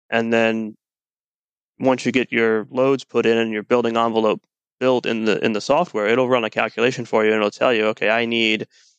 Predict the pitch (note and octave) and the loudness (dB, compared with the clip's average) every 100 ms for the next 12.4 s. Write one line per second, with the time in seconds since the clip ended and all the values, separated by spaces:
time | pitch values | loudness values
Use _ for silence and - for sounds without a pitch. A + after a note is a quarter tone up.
0 | _ _ G#2 G2+ G2+ G2 - _ _ _ | _ _ 0 0 0 -4 -12 _ _ _
1 | _ _ _ _ _ _ A#2 A#2+ A2+ A2+ | _ _ _ _ _ _ -4 0 0 0
2 | A#2+ A#2+ B2 A2+ B2 A#2 A2 A2+ G2+ A2 | 0 0 -2 -4 0 0 0 -2 -2 0
3 | G#2 G2 G2 - B2+ G#2+ - - - - | 2 0 -2 -6 -4 -6 -6 -8 -6 -8
4 | - - _ _ _ _ _ _ _ _ | -12 -18 _ _ _ _ _ _ _ _
5 | B2 A#2+ A#2+ A2+ A2+ A2 G#2+ G#2 - A2 | -2 0 2 0 0 0 -2 -2 -6 -2
6 | G#2+ G2+ G2 A2+ A2+ - G#2+ G#2 G#2+ - | 0 0 0 0 0 0 -6 -8 -8 -6
7 | G#2+ A2+ A2+ A2+ A2 G#2+ G#2 - A#2+ A2+ | -6 -6 -4 -2 0 0 0 0 -2 -2
8 | A2 F2+ - _ - _ _ G#2+ G#2+ A2 | -6 -6 -6 _ -20 _ _ -4 0 0
9 | G2+ - A2+ G#2+ - A#2 A2 G#2+ G2+ - | -2 -2 -2 -2 0 0 2 0 -4 -6
10 | G#2+ G#2+ - A#2 A2 - C3 G#2+ A2+ C#3 | -2 -2 0 0 2 0 0 -2 -2 -2
11 | - A2+ G#2+ - A2 G#2 G2+ - A#2+ A#2+ | 0 0 0 0 0 0 -2 -4 0 0
12 | - G2+ G#2+ - | -2 -4 -4 -4